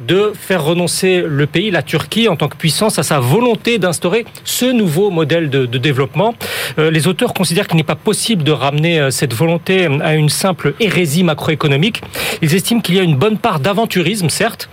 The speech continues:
mais que cela repose bel et bien sur une vision structurée. Euh, l'échéance, c'est la présidentielle de juin deux mille vingt-trois. Il va y avoir aussi l-, la, les législatives. Et si d'ici là,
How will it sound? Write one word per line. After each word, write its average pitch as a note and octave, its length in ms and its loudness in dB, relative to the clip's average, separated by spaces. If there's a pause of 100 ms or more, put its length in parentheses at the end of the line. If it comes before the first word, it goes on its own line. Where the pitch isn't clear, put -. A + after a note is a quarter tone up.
(340)
mais G#3+ 140 2
que - 80 -6
cela F#3 180 0
repose F3 320 0
bel A3+ 140 2
et F3 40 0
bien G#3+ 120 0
sur G3 200 0
une G#3+ 120 0
vision D#3 500 0
structurée. D#3 720 0 (360)
Euh, D3 180 2
l'échéance, F3 420 0
c'est F#3 340 0
la D#3 200 2
présidentielle D#3 680 0
de C3 280 2
juin B2 180 0
deux C3 140 0
mille C3+ 140 0
vingt-trois. C#3 340 0
Il F3 80 2
va B2+ 160 0
y C3 40 2
avoir B2+ 140 2
aussi B2 240 -2
l-, C3 440 2 (200)
la, D#3 160 2
les D3 240 4
législatives. D3 680 0
Et E3 100 0
si - 200 -2
d'ici F#3+ 300 -2
là, E3 240 2